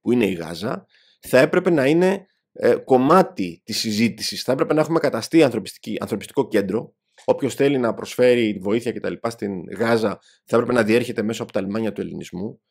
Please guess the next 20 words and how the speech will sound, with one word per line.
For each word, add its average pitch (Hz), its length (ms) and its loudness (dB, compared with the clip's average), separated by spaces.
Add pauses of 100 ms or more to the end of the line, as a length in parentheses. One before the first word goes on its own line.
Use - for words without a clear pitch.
(280)
Πειραιάς 110 720 4 (280)
και 110 120 2
Λάρνακας, 104 500 4
για 90 100 -6
παράδειγμα. 107 540 -6 (280)
Θα - 100 -2
έπρεπε 170 260 2
εμείς 151 600 0 (280)
να, 107 500 2
ε, 90 500 -2 (420)
να 113 180 0
συντονίζουμε 117 680 2
αυτήν 98 320 -6
την, 90 260 -10
τη 107 80 -8
δυτική 107 440 -4
βοήθεια 117 480 6
προς - 180 -12
τη - 80 -12
Γάζα, 92 280 -8